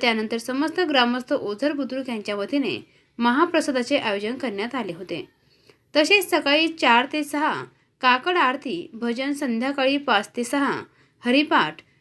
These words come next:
व सात ते नऊ पर्यंत महाराष्ट्रातील नामांकित महाराजांचे जाहीर हरी कीर्तन झाले व त्यानंतर रात्री नऊ वाजता महाआरती व महाप्रसादाचे आयोजन करण्यात आले होते व ओझर बुद्रुक येथील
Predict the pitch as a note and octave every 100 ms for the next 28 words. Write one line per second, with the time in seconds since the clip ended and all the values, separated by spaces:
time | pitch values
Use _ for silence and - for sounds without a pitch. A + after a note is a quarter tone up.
0 | _ A#3+ C#4+ D#4 - C4 A#3+ D4 - E4+
1 | C4 B3 G3 - A#3+ C4 C4 D#4 C#4 A3
2 | C4+ D4 D4+ D4 D#4+ D4 G#3+ G#3+ A3 A3
3 | C4 B3+ A3+ G#3+ D4 C4+ G#3+ G#3+ C4 A3+
4 | G#3 A3+ A#3 A3 B3 C#4 A#3+ F3+ F3 F#3
5 | E3+ - - _ _ _ A3 A#3 A3 G3
6 | G3 G3 A#3 A3 G3 A3 G#3 F#3 F#3+ C4+
7 | C#4+ G3+ C#3+ - _ _ A#3 A#3 C#4+ C#4
8 | A#3+ B3+ A#3 D#3+ - A3+ D4 C#4 A3+ C#4
9 | D4 C4+ B3 B3+ D4 - G#3 F#3+ A#3 B3
10 | G3 F#3+ A#3+ A#3 F3 F3 E3+ - - _
11 | _ _ _ _ - E4 E4+ B3+ A#3+ E4+
12 | D4+ C#4 C4+ B3+ F#3 C#4+ F3